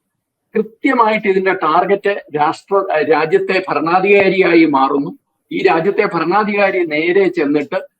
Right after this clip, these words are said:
ആ, അയാളെ ആ-, ആക്രമിക്കുക, അയാളുടെ കൊട്ടാരം ആക്രമിക്കുക, അയാളുടെ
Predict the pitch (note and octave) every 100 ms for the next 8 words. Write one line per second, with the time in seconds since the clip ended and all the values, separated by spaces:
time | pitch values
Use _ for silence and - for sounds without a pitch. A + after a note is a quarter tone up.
0 | _ - C#3+ C#3+ C#3 - D3+ E3 F3+ F3
1 | D3+ D3 C#3 D3+ - F3 E3 - F#3 F#3+
2 | E3 C#3+ D3 D3+ D3+ - E3 E3 E3 D#3+
3 | E3+ E3 D#3+ G3+ G3+ F3+ D3+ D#3 D#3 D3